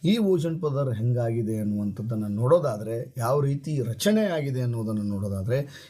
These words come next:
ಈ ಓಜೋನ್ ಪದರು ಓ ತ್ರೀ ಅಂತೇಳಿ ಕರಿತೀವಿ.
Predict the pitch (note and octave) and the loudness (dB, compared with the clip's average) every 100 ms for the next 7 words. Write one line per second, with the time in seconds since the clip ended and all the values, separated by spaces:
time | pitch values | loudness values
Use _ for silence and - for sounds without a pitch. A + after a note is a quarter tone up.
0 | - C3+ F3+ F3 D3 C3+ D3+ C#3 B2+ A#2 | -4 0 2 2 2 2 2 0 0 0
1 | A2 C3+ E3+ - _ _ - B2 C3 C3 | 0 0 -2 -10 _ _ -4 2 2 2
2 | D3 D3+ B2+ B2+ B2+ B2+ A2+ G#2 B2 D3+ | 0 0 0 0 0 0 0 0 2 2
3 | F#3+ | 0